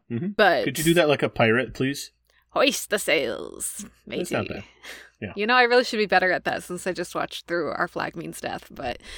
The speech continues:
Speaker 2: you know.
Speaker 1: Oh, yeah.
Speaker 2: <laughs>
Speaker 1: That's okay.
Speaker 2: You know, I'll get there. I'll work on my,
Speaker 1: You're on
Speaker 2: my
Speaker 1: the spot.
Speaker 2: accents.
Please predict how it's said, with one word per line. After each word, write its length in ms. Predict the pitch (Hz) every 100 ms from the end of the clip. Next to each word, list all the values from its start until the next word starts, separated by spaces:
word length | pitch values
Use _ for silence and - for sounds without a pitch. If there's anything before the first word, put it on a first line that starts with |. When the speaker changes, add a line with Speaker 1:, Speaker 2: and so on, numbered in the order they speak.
| - - - -
Speaker 2:
you 140 | 175
know. 400 | 214 262 269 269
Speaker 1:
Oh, 100 | - - - - - -
yeah. 200 | - - - 415 - 392
Speaker 2:
<laughs> 380 | - - -
Speaker 1:
That's 180 | - 202
okay. 240 | 214 - 175 - - _ - - - - -
Speaker 2:
You 120 | 185
know, 80 | 180
I'll 120 | 196
get 200 | 185 180
there. 200 | - 175
I'll 100 | -
work 200 | 185 180
on 120 | 180 170
my, 140 | 147
Speaker 1:
You're 120 | - 139
on 60 |
Speaker 2:
my 60 | -
Speaker 1:
the 60 |
spot. 120 | - -
Speaker 2:
accents. 480 | - - 185 -